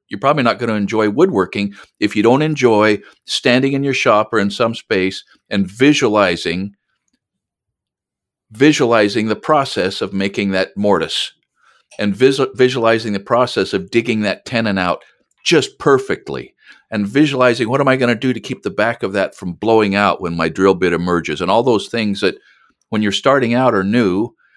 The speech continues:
and when you're experienced are automatic but still have to be accounted for. And so that whole process of creating something mentally before you ever pick up a tool is, uh, it's important that you have the in-, the time and the interest.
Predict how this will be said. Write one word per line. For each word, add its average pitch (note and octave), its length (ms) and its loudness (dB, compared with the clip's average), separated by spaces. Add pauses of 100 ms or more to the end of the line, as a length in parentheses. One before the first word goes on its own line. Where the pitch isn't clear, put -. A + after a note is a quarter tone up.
(180)
and G#2+ 220 -2
when A2+ 140 -2
you're G#2 160 2
experienced A#2+ 800 -2
are F#2+ 140 -2
automatic G#2+ 640 0
but - 140 -10
still A#2 240 -2
have G#2+ 200 -4
to - 80 -20
be G2 100 -4
accounted A2+ 440 -6
for. B2+ 320 -4 (480)
And A2+ 160 -2
so C3 200 0
that C#3 200 0
whole F3 240 0
process D3 480 0
of - 120 -4
creating C3+ 520 -2
something G#2+ 440 -6
mentally A2+ 340 0
before F#2+ 300 -6
you G2+ 160 0
ever G#2+ 180 -2
pick - 220 -8
up G2+ 140 -10
a F#2+ 40 -10
tool G2+ 460 -2 (500)
is, F#2+ 380 0
uh, E2 200 -4 (380)
it's - 160 -4
important G3+ 680 -2 (540)
that A#2 180 0
you B2+ 120 4
have C#3+ 160 0
the A2 220 0
in-, C#3+ 160 -2
the A2+ 60 -2
time D3 340 -2
and B2+ 100 -2
the B2 80 0
interest. C3+ 500 -4